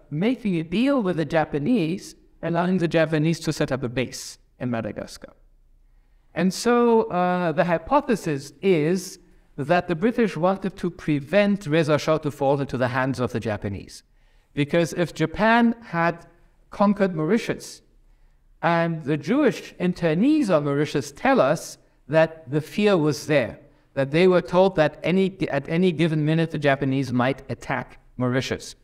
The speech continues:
Uh, so there are blackouts at night and so on. And the fear was that the Japanese might capture Mauritius, coming from both sides with the help of the Vichy authorities on Madagascar, set up a,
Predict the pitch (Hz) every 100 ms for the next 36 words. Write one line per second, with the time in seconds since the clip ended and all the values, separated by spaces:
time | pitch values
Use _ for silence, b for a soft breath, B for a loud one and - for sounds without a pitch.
0 | _ _ _ _ _ - 135 135 165 143
1 | 135 135 143 143 135 131 - 123 127 127
2 | 131 120 123 135 104 - _ _ _ _
3 | 147 165 170 - 277 294 233 160 160 170
4 | 156 170 - - _ - - - 170 196
5 | 175 151 147 180 - 262 262 196 143 127
6 | 120 147 202 - - _ - 175 185 -
7 | 156 135 165 165 - 135 127 226 220 131
8 | 123 131 143 127 120 117 135 - 123 120
9 | 123 120 127 120 117 117 107 131 160 -
10 | 170 175 b b b - - 247 240 226
11 | 226 170 165